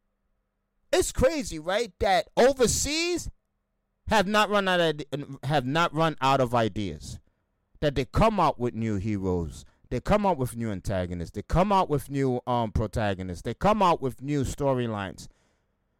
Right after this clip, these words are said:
But for some reason here in the States, they have not come up with new ideas.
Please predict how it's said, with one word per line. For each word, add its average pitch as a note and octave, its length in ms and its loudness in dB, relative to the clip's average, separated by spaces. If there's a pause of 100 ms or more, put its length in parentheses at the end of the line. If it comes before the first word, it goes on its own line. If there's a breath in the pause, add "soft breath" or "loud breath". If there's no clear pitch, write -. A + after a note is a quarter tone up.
(120)
But A3+ 160 4
for G3+ 160 2
some C#4+ 300 2
reason A3+ 400 -2
here F3+ 420 2
in B3+ 220 0
the G3+ 80 2
States, G3+ 500 -2
they D#3 200 2
have A#2 260 -2
not C#3 400 0
come E3 240 -4
up - 160 -4
with G#2+ 200 -6
new A#2+ 140 -4
ideas. G2 500 -6